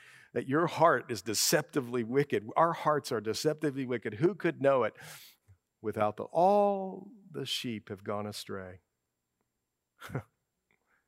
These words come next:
Well, uh, the fifth angel, he pours out his bowl on the throne of the beast. Catch that?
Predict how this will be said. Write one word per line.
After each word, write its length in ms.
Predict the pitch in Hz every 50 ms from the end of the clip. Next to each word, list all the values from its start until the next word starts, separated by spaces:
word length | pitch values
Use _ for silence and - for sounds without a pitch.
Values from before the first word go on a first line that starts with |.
| _ _ _ _ _ _ _ _ _ _ _ _ _ _ _ _ _ _ _ _ _ _ _ _ _ _ _ _ _ _ _ _ _ _ _ _ _ _ _ _ _ _ _ _ _ _ _ _ _ _ _ _ _ _ _ _ _ _ _ _ _ _ _ _ _ _ _ _ _ _ _ - - - _
Well, 240 | 131 127 113 110 - - - - - _ - -
uh, 340 | 127 120 117 113 107 107 - - - - - - - - _ _ _ _ _ _ _ _ _ _ _ _ _ _ _ _ _ _ _ _ _ _ _ _ _ _ _ _ _ _ _ _ _ _ _ _ _
the 80 | 139 139
fifth 320 | - - 175 175 160 -
angel, 560 | 151 120 113 110 107 104 120 117 131 131 123 - _ _ _ _ _ _ _
he 120 | _ 143 139
pours 400 | - - 131 123 120 117 104 117
out 200 | 113 113 113 107
his 180 | 117 113 104
bowl 340 | 101 101 117 117 117 120 120
on 80 | 113 110
the 100 | 107 98
throne 320 | - - 117 113 113 113
of 140 | 113 104 98
the 220 | 110 104 104 110 - _ _
beast. 600 | 131 147 147 131 131 143 - - - - - - _ _ _ _ _ _ _ _ _ _ _ _ _ _ _ _ _ _ _ _
Catch 240 | - 107 107 - -
that? 260 | 117 110 127 165 -